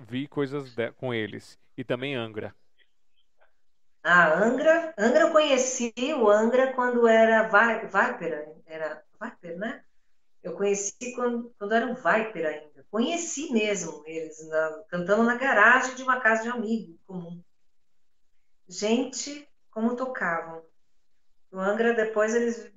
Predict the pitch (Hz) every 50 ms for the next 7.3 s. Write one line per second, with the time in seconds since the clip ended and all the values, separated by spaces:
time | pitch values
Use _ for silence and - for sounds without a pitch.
0 | 180 - - _ _ - - - _ _ _ - - - 175 165 170 175 170 170
1 | 170 180 208 226 233 226 196 180 170 165 - - - 165 160 160 160 165 170 185
2 | 202 226 240 247 262 262 262 262 262 254 - _ _ _ _ _ _ _ - 175
3 | 196 202 - - - 185 170 165 147 - - - - 196 196 196 190 190 196 190
4 | - - 214 208 214 220 - 220 220 220 202 - - 208 208 208 208 214 240 254
5 | 240 214 190 170 170 170 185 208 233 254 254 247 240 226 220 208 196 196 190 185
6 | 180 180 180 180 180 175 - - 165 175 170 170 165 165 180 185 185 - 196 180
7 | - - 180 180 175 175